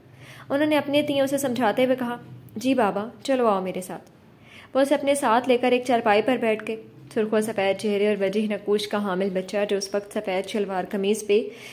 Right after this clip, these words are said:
स्याह वेस्टकोट पहने हुए था, जिसने खसूसी पिछली ईद की नमाज़ पढ़ने के लिए बनवाई थी, जल्दी में अपनी वालिदा के कहने पर वही पहन कर आ गया था। स्याह बाल सलीके से जमाए गए थे,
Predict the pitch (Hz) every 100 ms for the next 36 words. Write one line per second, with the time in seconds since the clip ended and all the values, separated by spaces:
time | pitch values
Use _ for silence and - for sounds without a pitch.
0 | - - 254 262 220 214 220 262 247 233
1 | 226 220 220 226 - - - 220 214 220
2 | 214 208 214 208 220 202 208 202 202 208
3 | 208 196 185 196 202 190 196 208 196 190
4 | 185 214 226 214 - - - - - 247
5 | 262 262 285 285 277 240 214 226 247 254
6 | 247 226 220 220 208 226 226 196 196 190
7 | 160 165 160 - - - - - - -
8 | 214 208 185 185 196 190 180 202 208 196
9 | 180 190 220 214 226